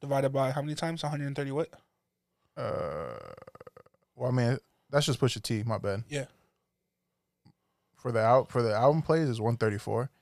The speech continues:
Speaker 2: but I've listened to, I listened to other Pusha T albums that aren't on here though.
Speaker 1: Yeah, three and a three point four five. That don't make no sense.
Speaker 2: What was your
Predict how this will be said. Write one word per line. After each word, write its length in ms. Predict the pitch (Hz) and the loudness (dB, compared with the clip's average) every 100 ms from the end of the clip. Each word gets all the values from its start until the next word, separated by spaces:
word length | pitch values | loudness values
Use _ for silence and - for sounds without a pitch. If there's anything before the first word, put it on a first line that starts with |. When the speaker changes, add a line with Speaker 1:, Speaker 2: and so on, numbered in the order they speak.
| _ _ _ _ _ _ _ - | _ _ _ _ _ _ _ -4
Speaker 2:
but 120 | 117 | 6
I've 160 | 131 131 | 6 6
listened 360 | 156 156 156 - | 4 2 0 0
to, 500 | 139 123 113 107 - - | 0 0 0 -2 -4 2
I 60 | |
listened 280 | 151 175 135 | 4 6 4
to 100 | 127 | 4
other 160 | 123 135 | 4 4
Pusha 240 | 123 110 | 0 -2
T 120 | 104 | -2
albums 280 | 104 107 107 | -2 -2 -4
that 100 | 107 | -8
aren't 140 | 110 104 | -6 -8
on 100 | 107 | -10
here 140 | 117 | -12
though. 160 | 120 - _ _ _ - - - - _ _ _ _ _ _ _ | -12 -14 _ _ _ -20 -20 -20 -20 _ _ _ _ _ _ _
Speaker 1:
Yeah, 180 | 151 135 | -8 -8
three 280 | 131 131 151 | -8 -8 -8
and 120 | 156 | -8
a 80 | 139 _ _ _ _ _ _ _ _ | -10 _ _ _ _ _ _ _ _
three 80 | |
point 160 | 147 151 | -12 -12
four 140 | - | -10
five. 240 | 139 156 156 | -8 -6 -6
That 100 | 147 | -8
don't 140 | 131 | -10
make 120 | 127 | -12
no 60 | 90 | -14
sense. 360 | - - - - _ _ _ _ _ _ _ _ _ _ _ _ _ _ _ _ _ _ _ _ _ _ _ _ _ _ _ _ _ _ _ _ _ _ _ _ - | -14 -16 -18 -20 _ _ _ _ _ _ _ _ _ _ _ _ _ _ _ _ _ _ _ _ _ _ _ _ _ _ _ _ _ _ _ _ _ _ _ _ -4
Speaker 2:
What 100 | 120 | -2
was 140 | 117 | 0
your 280 | 131 131 | 0 -2